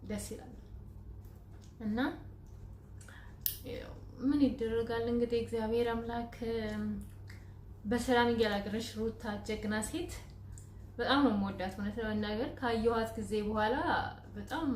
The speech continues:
ምስኪን ናት። እና ይመስለኛል ማለት ነው። ያው ሰው፣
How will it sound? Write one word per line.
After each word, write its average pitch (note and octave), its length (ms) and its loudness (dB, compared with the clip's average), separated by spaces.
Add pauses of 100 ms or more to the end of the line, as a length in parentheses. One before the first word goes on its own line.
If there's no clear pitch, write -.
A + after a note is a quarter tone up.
(180)
ምስኪን A#3 420 -2
ናት። - 180 -6 (1200)
እና G#3+ 240 2 (2500)
ይመስለኛል F#3 680 -2
ማለት - 320 -8
ነው። - 160 -10
ያው - 160 -8
ሰው፣ F#3+ 200 -8